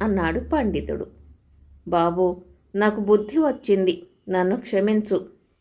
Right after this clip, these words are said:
ఇక ఎన్నడూ ఇలాంటి దుర్మార్గపు పనులు చెయ్యను" అని మంత్రి ప్రాధేయపడ్డాడు. పండితుడు రాజును కలిసి, "మహారాజా, మంత్రిగారి తండ్రి మరొక మారు కలలో కనిపించి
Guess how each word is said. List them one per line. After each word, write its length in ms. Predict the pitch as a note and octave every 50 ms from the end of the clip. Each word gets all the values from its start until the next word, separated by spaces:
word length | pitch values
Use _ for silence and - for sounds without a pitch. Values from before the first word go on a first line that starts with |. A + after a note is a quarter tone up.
| _ _ -
ఇక 200 | - A#3+ A#3+ B3
ఎన్నడూ 540 | B3+ A#3+ A#3+ A#3+ A#3 A#3 A#3+ C4 C#4 B3 C4+
ఇలాంటి 440 | C4+ B3+ G#3+ G#3 G3+ G3 G3 G3 F#3
దుర్మార్గపు 680 | - - F#3+ F#3+ B3+ C#4 C#4 C#4 C#4 - A3+ A3+ A3+ A#3+
పనులు 360 | - G3 F#3+ F#3+ F#3 F#3+ G3
చెయ్యను" 460 | G3 - G3+ G3 G3 G3 G3 F#3 F3+ F#3+ -
అని 180 | F#3+ F#3+ G3 F#3+
మంత్రి 400 | G3 F#3+ F3 F3+ F#3+ A3 - B3+
ప్రాధేయపడ్డాడు. 1040 | B3+ - - D#3+ D3+ D#3+ - - - B3 A#3 - G3+ F3 E3+ - F3+ F3 F3+ F#3 G3 F#3+ - - - - - _ _ _ - - - - -
పండితుడు 500 | E4 D#4 D#4 D#4 D#4 E4 E4 D4 A#3+ G#3+
రాజును 500 | F#3 D#3+ D3+ D3 E3+ - - C4 B3+ B3
కలిసి, 720 | - A3 F#3 G3+ G3 - F4 E4+ C#4 G3+ F3 E3+ F3 - - - _ _ _ -
"మహారాజా, 920 | - F3 F3 E3+ A3+ G#3 F3+ F3 E3+ E3+ E3 E3 - E3 F3 G#3+ D#4 E4 - - - _ _ _ _ - _ -
మంత్రిగారి 680 | - F#3+ G3 A#3 D#4+ - G4 F#4+ E4 F#4 F4+ E4+ D4+ C#4
తండ్రి 400 | - A#3+ G3 G3+ C4+ C4+ C#4 B3
మరొక 420 | G#3+ E3+ D3+ D#3 F3 G#3 A3+ -
మారు 340 | B3 A#3+ A#3 A#3+ A#3+ B3+ B3+
కలలో 500 | B3 - F#3 D#3+ D#3+ E3+ F#3 A#3+ A#3+ B3
కనిపించి 800 | B3 - G#3+ F#3+ G#3 G#3 - A3+ A3 A#3 A#3 - D#4+ F#4+ G#4+ G#4